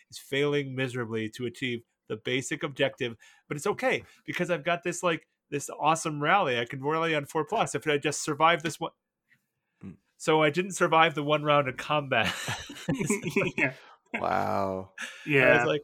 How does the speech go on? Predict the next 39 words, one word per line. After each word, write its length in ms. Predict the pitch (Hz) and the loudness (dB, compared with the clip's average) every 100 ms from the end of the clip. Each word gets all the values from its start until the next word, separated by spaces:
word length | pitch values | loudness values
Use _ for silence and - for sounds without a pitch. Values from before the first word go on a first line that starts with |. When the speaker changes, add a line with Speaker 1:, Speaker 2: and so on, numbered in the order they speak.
| _ _ - | _ _ -6
Speaker 1:
"It 120 | 190 | 2
was 160 | 214 | 2
gonna 300 | - 202 233 | 2 0 2
be 200 | 262 214 | 2 2
a 60 | 170 | 0
great 360 | 135 151 180 190 | 0 -2 0 0
unit 540 | 156 226 202 - _ _ | -2 -2 -2 -6 _ _
to, 160 | 143 139 _ | -6 -6 _
to 100 | - | -8
kill 280 | - 185 208 | -2 -2 -2
things 540 | 185 170 131 151 - - | -2 -4 -4 -8 -14 -6
if 180 | 147 139 | -4 -2
I 100 | 143 | -4
got 280 | 131 147 151 | -4 -2 -2
a 80 | 160 | -4
chance 380 | - 143 143 - | -4 -6 -6 -12
to 100 | - | -8
fight," 300 | - 113 110 _ _ - | -2 -2 -4 _ _ -6
but 100 | 131 | -2
I 80 | 127 | -2
didn't 260 | 127 117 | -4 -6
on 140 | 120 - | -12 -12
that 160 | - | -16
side, 300 | - - - | -14 -14 -14
so. 260 | - - - _ _ _ _ - | -16 -18 -20 _ _ _ _ -2
Speaker 3:
Yeah, 280 | 143 127 123 - | 2 2 2 0
that 220 | 151 156 | 0 2
side, 300 | 175 160 151 | 2 2 2
the 80 | 143 | -2
Chaos 420 | 156 151 143 - | -2 2 2 2
Knights 480 | 143 135 135 - - | 2 4 2 -2 -10
just 240 | - 139 | -6 -4
kinda, 220 | - 135 | 0 0
like, 240 | 131 123 - | 0 -4 -6
moved 340 | 139 139 135 135 | 0 2 2 2
up 200 | 127 127 | -2 -2
and 320 | 123 123 123 | -6 -8 -8
took 240 | - 170 | 0 0
everything. 760 | 160 147 143 143 143 143 139 139 | 2 0 -2 -2 -2 0 -2 -6